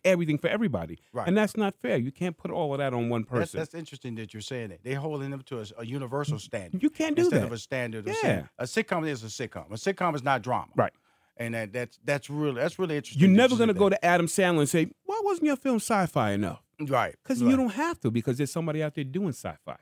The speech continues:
Speaker 2: That's not his, that's not his genre.
Speaker 1: Tyler's
Speaker 2: And when
Speaker 1: over
Speaker 2: you,
Speaker 1: there
Speaker 2: and sometimes when people leave their genre,
Speaker 1: Yeah.
Speaker 2: the, the audience doesn't follow them.
Speaker 1: Right,
Speaker 2: That's
Speaker 1: right.
Speaker 2: why it was important when, uh, Kevin Hart did that drama a couple of years ago.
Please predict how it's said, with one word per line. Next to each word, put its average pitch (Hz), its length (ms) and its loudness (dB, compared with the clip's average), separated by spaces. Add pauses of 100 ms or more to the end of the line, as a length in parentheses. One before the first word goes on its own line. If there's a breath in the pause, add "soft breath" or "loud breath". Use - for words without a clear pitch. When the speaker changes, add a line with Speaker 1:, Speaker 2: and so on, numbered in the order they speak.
Speaker 2:
That's 135 160 0
not 131 140 0
his, 123 140 -2
that's 127 200 -2
not 127 160 0
his 110 100 -6
genre. 107 460 -4 (400)
Speaker 1:
Tyler's 147 160 0
Speaker 2:
And 185 80 2
when 160 100 2
Speaker 1:
over 147 180 2
Speaker 2:
you, 143 60 -4
Speaker 1:
there 170 100 -2
Speaker 2:
and 170 60 -2
sometimes 233 400 4
when 170 120 0
people 165 240 -2
leave 220 220 0
their 196 160 2
genre, 104 580 -6
Speaker 1:
Yeah. 117 180 4 (240)
Speaker 2:
the, 139 200 -2
the 123 180 -6
audience 151 340 2
doesn't 127 280 -2
follow 165 260 2
them. 95 80 -8
Speaker 1:
Right, 135 140 4 (200)
Speaker 2:
That's 139 120 2
Speaker 1:
right. 123 100 2
Speaker 2:
why 147 100 6
it 135 40 2
was 127 100 -4
important 131 420 -6
when, 117 160 -8
uh, 113 120 -4
Kevin 135 260 -4
Hart 170 340 -4 (540)
did 127 120 -4
that 120 140 -2
drama 117 380 -2 (140)
a 104 40 -10
couple - 280 -8
of 113 60 -8
years 135 220 -6
ago. 95 360 -6